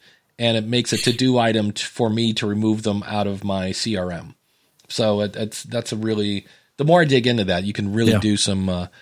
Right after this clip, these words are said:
Speaker 1: some cool stuff. Um, Jim, we have, uh, I, I, I grabbed some questions from Facebook. One thing about Facebook, I, I did not do this on purpose, but I probably took a good two weeks off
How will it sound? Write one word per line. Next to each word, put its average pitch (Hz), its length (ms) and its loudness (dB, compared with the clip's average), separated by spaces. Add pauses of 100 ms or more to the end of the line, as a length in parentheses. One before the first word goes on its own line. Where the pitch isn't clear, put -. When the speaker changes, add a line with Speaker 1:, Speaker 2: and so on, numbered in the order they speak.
(260)
Speaker 1:
some 110 220 0
cool 107 220 0
stuff. - 420 0 (380)
Um, 120 480 0 (360)
Jim, 160 300 4
we 196 120 8
have, 160 300 4
uh, 127 60 6 (400)
I, 117 140 -2
I, 117 220 0 (100)
I 120 100 4
grabbed 139 320 2
some 131 180 -2
questions 131 460 0
from 107 480 0
Facebook. 135 540 0
One 254 160 4
thing 233 120 2
about 160 200 2
Facebook, 135 540 0 (840)
I, 160 320 4
I 143 80 6
did 165 140 2
not 214 120 4
do 175 80 6
this 180 200 4
on 143 120 4
purpose, 139 400 0
but 160 180 0
I 185 60 6
probably 240 400 0
took 160 240 0
a 123 80 4
good 143 280 0 (260)
two 180 240 0
weeks 165 300 2
off 127 420 2